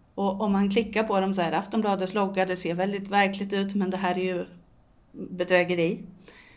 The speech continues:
Men då ser man ju högst upp på adressen att det står inte aftonbladet punkt se först, utan man har faktiskt kommit någon annanstans. Det här är fake. Och såna här saker kan man jobba med i klassrummet. Men det gäller ju just också att hitta sin information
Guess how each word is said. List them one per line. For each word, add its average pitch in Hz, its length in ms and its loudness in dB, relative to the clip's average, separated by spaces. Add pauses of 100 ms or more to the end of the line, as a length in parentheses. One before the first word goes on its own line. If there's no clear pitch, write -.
(680)
Men 226 320 0
då 233 120 2
ser 233 200 2
man 226 140 2
ju 214 60 2
högst 196 280 -2
upp 175 80 -4
på 180 60 0
adressen 180 420 -2
att 175 100 -2
det 185 80 -6
står 277 320 4
inte 185 220 2
aftonbladet 170 560 -4
punkt 160 260 -6
se 170 220 -4
först, - 320 -10
utan 196 220 -4
man 196 120 2
har 196 80 2
faktiskt 185 340 -6
kommit 165 280 -4
någon 170 120 0
annanstans. 160 600 -4
Det 175 100 -4
här 170 140 -2
är 165 60 -4
fake. - 420 -8 (340)
Och 226 140 -2
såna 233 120 2
här 220 240 2
saker 175 560 -2 (100)
kan 196 120 0
man 185 100 -2
jobba 175 280 -2
med 165 140 -4
i 170 60 -6
klassrummet. 185 720 -4
Men 202 160 2
det 214 80 4
gäller 196 280 4
ju 240 140 2
just 175 320 -2
också 165 260 -6
att 170 200 -4 (600)
hitta - 580 -6
sin 190 420 -4
information 190 840 -2